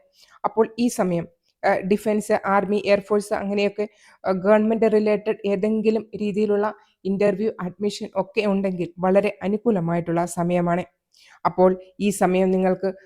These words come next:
അങ്ങനെയുള്ള ആഗ്രഹങ്ങൾ ഉള്ളവരാണെങ്കിൽ അഡ്മിഷനൊക്കെ എടുക്കുന്നതിന്, എടുത്താൽ നിങ്ങൾക്ക് അനുകൂലമായിട്ടുള്ള ഒരു റിസൾട്ട് തന്നെ കിട്ടുന്നതായിരിക്കും. ലവ് റിലേഷൻ, സ്നേഹബന്ധത്തിൽ ഏർപ്പെട്ടിരിക്കുന്നവർ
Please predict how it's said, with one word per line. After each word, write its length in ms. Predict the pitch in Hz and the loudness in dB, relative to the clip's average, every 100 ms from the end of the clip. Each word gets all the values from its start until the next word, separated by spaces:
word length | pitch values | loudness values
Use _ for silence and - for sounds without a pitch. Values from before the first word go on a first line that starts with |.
| _ 175 | _ -4
അങ്ങനെയുള്ള 440 | 185 190 190 190 - | 0 2 4 2 0
ആഗ്രഹങ്ങൾ 480 | 180 196 196 190 190 180 | -4 -2 -2 -2 -2 -2
ഉള്ളവരാണെങ്കിൽ 720 | 208 214 190 175 170 175 185 - _ _ | 0 4 4 2 0 -2 -4 -6 _ _
അഡ്മിഷനൊക്കെ 600 | 175 165 185 - 180 180 - | -10 -6 -6 -4 -6 -6 -8
എടുക്കുന്നതിന്, 600 | 180 180 180 180 175 180 180 - _ - | -6 -4 -4 -2 -2 -4 -8 -20 _ -6
എടുത്താൽ 320 | 185 - - - - | -6 -2 -2 -4 -6
നിങ്ങൾക്ക് 400 | 185 185 185 185 - 180 | -2 0 -2 -4 -6 -4
അനുകൂലമായിട്ടുള്ള 800 | 190 196 220 185 175 170 175 170 - | -4 0 2 2 0 -2 -2 -2 -4
ഒരു 140 | 185 170 175 | -6 -4 -4
റിസൾട്ട് 400 | 185 196 190 180 | -4 -2 -4 -2
തന്നെ 240 | 165 170 180 _ | -2 -2 -6 _
കിട്ടുന്നതായിരിക്കും. 840 | 175 180 175 170 175 175 175 196 - _ _ _ _ _ _ _ _ _ _ _ | -6 -2 -2 0 0 -2 -6 -14 -16 _ _ _ _ _ _ _ _ _ _ _
ലവ് 220 | 214 208 196 | 4 6 6
റിലേഷൻ, 440 | 180 185 - - - _ _ | 4 4 2 -4 -8 _ _
സ്നേഹബന്ധത്തിൽ 760 | - 214 214 214 208 208 208 - - | 2 4 4 4 4 4 2 -2 2
ഏർപ്പെട്ടിരിക്കുന്നവർ 800 | 220 226 214 214 214 214 214 | 2 4 2 2 2 2 2